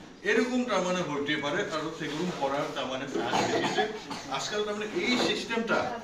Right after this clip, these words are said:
মানবতার বিরুদ্ধে তার মানে কি কয় একটা ক্রাইম বলে বা সাপোজ মানে কি কয়, আহ, হিংসা বা এরকম ক্রাইম বলে ধরা হয়।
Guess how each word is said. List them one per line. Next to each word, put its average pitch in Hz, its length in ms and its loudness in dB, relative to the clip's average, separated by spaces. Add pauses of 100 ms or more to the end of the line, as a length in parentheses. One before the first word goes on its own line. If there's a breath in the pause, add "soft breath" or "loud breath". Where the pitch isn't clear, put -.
(400)
মানবতার 233 560 6
বিরুদ্ধে 208 500 2
তার 180 160 4
মানে 165 320 2
কি 156 160 -4
কয় 156 140 0
একটা 143 280 0 (220)
ক্রাইম 139 300 0 (140)
বলে 123 160 0 (600)
বা 139 100 0
সাপোজ 143 500 -6
মানে 131 160 -2 (100)
কি 135 60 -6 (100)
কয়, 156 140 -2
আহ, - 920 -6
হিংসা 143 300 -6
বা 160 260 0 (120)
এরকম 147 440 -2 (120)
ক্রাইম 165 320 0
বলে 143 220 2
ধরা 107 180 -2
হয়। 92 280 -4